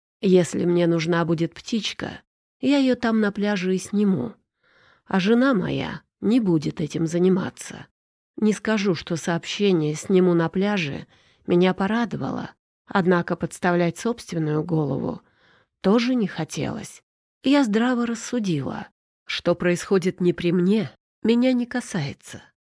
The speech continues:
Я уже не смогу перевоспитать его. Да и к чему?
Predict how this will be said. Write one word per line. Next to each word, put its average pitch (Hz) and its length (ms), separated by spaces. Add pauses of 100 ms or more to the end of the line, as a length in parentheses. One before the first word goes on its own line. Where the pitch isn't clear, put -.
(320)
Я 277 240
уже 240 200
не 240 140
смогу 226 380
перевоспитать 160 840
его. - 300 (460)
Да 180 140
и 165 120
к - 80
чему? 165 460